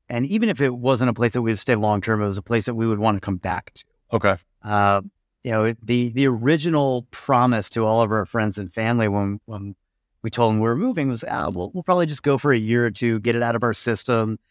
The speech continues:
Speaker 1: and then, and then maybe we'll come back." And after about the first, after about three months here, like, "Do I really wanna go back?" And now that we're approaching a year, I still don't know if I wanna go back.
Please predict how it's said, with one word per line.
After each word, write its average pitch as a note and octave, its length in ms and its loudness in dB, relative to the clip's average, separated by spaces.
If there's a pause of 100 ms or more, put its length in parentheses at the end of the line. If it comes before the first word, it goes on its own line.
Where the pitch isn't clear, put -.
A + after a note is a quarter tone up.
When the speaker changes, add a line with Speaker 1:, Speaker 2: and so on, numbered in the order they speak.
(360)
Speaker 1:
and B2 160 0
then, A2+ 480 2
and A#2+ 140 -2
then A#2 100 2
maybe A#2 180 2
we'll A2+ 140 0
come G2 220 -4
back." G2 320 -4 (400)
And C#3 120 0
after F3 220 2
about B2+ 260 2
the - 120 -20
first, C#3+ 240 -4 (100)
after E3 180 -2
about A#2+ 200 -2 (420)
three D3+ 240 0
months A2 400 2
here, G#2 220 -2
like, - 180 -12 (280)
"Do D#2+ 220 -2
I F2 100 2
really G2+ 600 0
wanna G2+ 360 -4 (280)
go C#2+ 320 -4 (140)
back?" D#3+ 560 -6
And B2 100 -2
now C3 240 0
that C#3 160 0
we're B2 240 0 (400)
approaching C3+ 500 2
a A2 40 -2
year, F#3 640 -2 (400)
I C#3+ 60 -6
still D#3 240 -2
don't E3+ 160 0
know F3 160 2
if D3+ 100 -4
I F3 60 -2
wanna F3 200 0
go E3+ 140 0
back. F3 460 -2